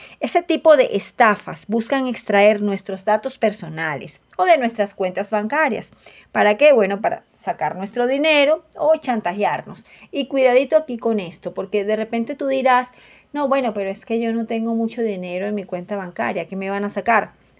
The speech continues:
Bueno, el solo hecho de contar con tus datos personales, ya eso es muy, pero muy delicado, así es que ten cuidado con eso. Lo interesante es que este tipo de estafas se basan en el engaño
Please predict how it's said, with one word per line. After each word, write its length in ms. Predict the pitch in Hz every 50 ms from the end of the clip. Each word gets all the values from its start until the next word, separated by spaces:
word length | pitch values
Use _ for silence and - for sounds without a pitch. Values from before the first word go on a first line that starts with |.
| _ _
Bueno, 300 | - 208 190 185 190 202 -
el 140 | - 185 175
solo 420 | - - - 180 170 175 185 202
hecho 340 | 208 208 202 202 - 240 233
de 140 | 226 208 214
contar 500 | - 185 180 175 180 - 185 180 180 -
con 180 | - 208 208
tus 200 | 214 226 220 -
datos 460 | - 208 185 175 180 - - - - _ _
personales, 920 | 220 214 214 220 220 - 233 226 226 220 196 180 175 180 180 185 - _
ya 220 | - 180 165 165
eso 240 | 175 180 175 - 208
es 180 | 202 202 202 - _ _ _ _ _ _ _
muy, 400 | 202 208 226 262 294 339 349 311
pero 260 | - - 226 196 180
muy 380 | 180 185 190 214 233 247 254 - - _
delicado, 580 | 196 202 202 208 214 208 - 208 180 170 160
así 200 | 160 160 - -
es 60 | 175 -
que 180 | - 220 220
ten 560 | 220 226 _ 202 196 196 202 202 208 208 214
cuidado 400 | 208 220 220 214 214 202 202 202
con 160 | 208 220 208 190
eso. 320 | 160 143 143 - - - - - _ _ _ _ _ _ _ _ _ _ _ _
Lo 100 | 262 269
interesante 1000 | 277 254 226 285 254 254 240 - - 285 294 339 349 349 - 381 359 - - 254
es 140 | 262 - -
que 160 | - 311 285 -
este 280 | 262 262 - - 285 277
tipo 320 | 277 - 262 226 - 269
de 100 | 254 233
estafas 580 | 208 - - - 240 226 220 - 175 180 - - _ - - - _
se 200 | _ - - 247
basan 360 | 240 247 247 247 - 240 220 220
en 120 | 214 202
el 140 | 196 185 180
engaño 580 | 185 180 175 180 196 185 170 151 156 151 -